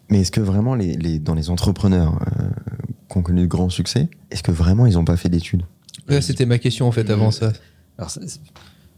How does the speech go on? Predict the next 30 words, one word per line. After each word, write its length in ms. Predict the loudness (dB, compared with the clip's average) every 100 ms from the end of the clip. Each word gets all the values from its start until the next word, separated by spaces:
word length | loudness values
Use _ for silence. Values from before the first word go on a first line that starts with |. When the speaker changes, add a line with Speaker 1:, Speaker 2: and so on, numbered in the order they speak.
| _ -20 _ -18
Speaker 3:
euh, 220 | -16 -16 -18 -20 -14
c'est 300 | -12 -8 -4
un, 320 | -2 -2 -4
c'est 200 | -6 -4
un 80 | -2
raisonnement 460 | 0 0 2 2 2
étrange. 460 | 0 -2 -2 -4 -12
Je 180 | -8 -6
dis 340 | 0 0 -2 -8 -20 -20 -20 -14
que 100 | -10
beaucoup 460 | -2 0 0 -2
s'affranchissent 560 | -2 -2 -2 -6 -4 -4
des 100 | -2
normes, 380 | 0 2 0 -4 -4
Speaker 1:
Mhm. 220 | 0 2 0
Speaker 3:
ça 180 | -4 -10
veut 140 | -6 -4
pas 140 | -4
dire 260 | -2 -4 -4
qu'ils 160 | -6
n'ont 140 | -6 -4
pas 100 | -4
fait 120 | -4
d'études. 440 | -6 -4 -4 -4 -8 _ _ _ _ -4
Peut-être 340 | -2 0 0
ils 200 | -2 0
ont 80 | 0
fait 140 | 0
des 220 | -2 0 -2
études, 400 | -2 -2 -2